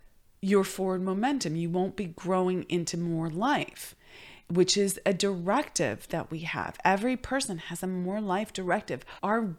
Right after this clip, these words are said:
directive is to grow in this world, to grow into more, and we must be doing that. One of the ways we do that is by learning more. But also think about how that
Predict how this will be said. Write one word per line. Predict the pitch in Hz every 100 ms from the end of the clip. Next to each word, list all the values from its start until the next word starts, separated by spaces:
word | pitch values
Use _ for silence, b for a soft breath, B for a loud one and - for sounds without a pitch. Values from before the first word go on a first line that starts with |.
| - - -
directive | 196 180 175 226 - 202
is | 165 170
to | 170
grow | 160 160 175 233 226 175
in | 170 151
this | 139 -
world, | - 139 -
to | -
grow | 165 - 185
into | 196 185
more, | 165 160 208 107
and | 92
we | 151
must | 170 170 180 -
be | 160
doing | 151 175 151
that. | 147 147 B B -
One | 180 185
of | 180
the | 190
ways | 165 156 160
we | 160
do | -
that | 143 147
is | 160
by | - 156 143 - -
learning | 160 160 170 220 196 123 73
more. | 113 - B B B
But | 208 233 -
also | 240 285 370
think | 370 214 202
about | 214 175 170 175 - - -
how | - 208 208
that | 208 214